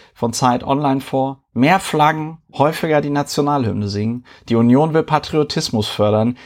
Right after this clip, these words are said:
Dies sei gerade für hierzulande lebende Ausländer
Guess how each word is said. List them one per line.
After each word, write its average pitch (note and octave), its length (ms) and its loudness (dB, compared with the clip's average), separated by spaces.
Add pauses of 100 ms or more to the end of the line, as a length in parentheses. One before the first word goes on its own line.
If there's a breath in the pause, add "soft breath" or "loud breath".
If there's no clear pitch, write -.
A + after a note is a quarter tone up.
(240 loud breath)
Dies E3 200 -2
sei D3+ 200 4
gerade D3+ 640 2 (180 soft breath)
für - 240 -6
hierzulande C#3 1040 0
lebende C3 540 0
Ausländer E3 880 0